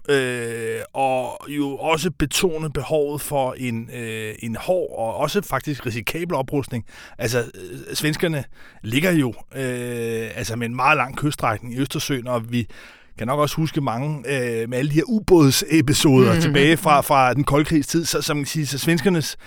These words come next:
Speaker 1: relation til, til Rusland og, øh, Sovjetunionen i s-, tidligere, absolut, øh, højspændt. Men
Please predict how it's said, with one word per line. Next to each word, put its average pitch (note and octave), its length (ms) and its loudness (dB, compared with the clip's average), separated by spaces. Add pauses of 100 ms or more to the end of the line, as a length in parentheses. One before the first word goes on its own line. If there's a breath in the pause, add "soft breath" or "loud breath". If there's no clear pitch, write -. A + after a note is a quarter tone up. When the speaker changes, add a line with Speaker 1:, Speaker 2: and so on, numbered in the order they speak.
(200 loud breath)
Speaker 1:
relation C#3 440 2
til, C#3+ 220 -2
til C#3+ 120 -4
Rusland C#3+ 460 0
og, A#2 400 -4
øh, A#2 340 -10
Sovjetunionen C3 640 -2
i G#2+ 40 -8
s-, - 220 -14
tidligere, C#3+ 360 -2 (420 loud breath)
absolut, C#3 960 2 (220)
øh, B2+ 640 0
højspændt. C3 520 -2 (560 loud breath)
Men C3+ 140 0